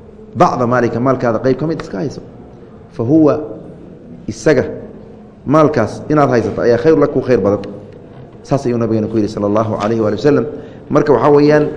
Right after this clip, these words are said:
marka meeshaan imaamka wuxuu u keenay, bal adinka sheega.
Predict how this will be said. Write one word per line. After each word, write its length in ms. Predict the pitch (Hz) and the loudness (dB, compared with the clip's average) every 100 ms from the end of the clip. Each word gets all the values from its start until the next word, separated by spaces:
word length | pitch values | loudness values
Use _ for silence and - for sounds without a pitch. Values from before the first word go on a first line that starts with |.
| - - - - - 117 135 | -12 -16 -18 -20 -14 -6 -2
marka 320 | 139 151 135 | 0 0 0
meeshaan 400 | 131 160 147 127 - - - - - - | 2 4 4 2 -2 -14 -18 -20 -20 -4
imaamka 400 | 131 156 180 151 | 2 4 4 4
wuxuu 160 | 147 175 | 4 2
u 40 | |
keenay, 340 | 180 151 131 123 - - - | 4 4 6 2 -4 -14 -4
bal 120 | 131 139 | 0 4
adinka 220 | 160 143 | 4 4
sheega. 280 | 135 147 | 4 4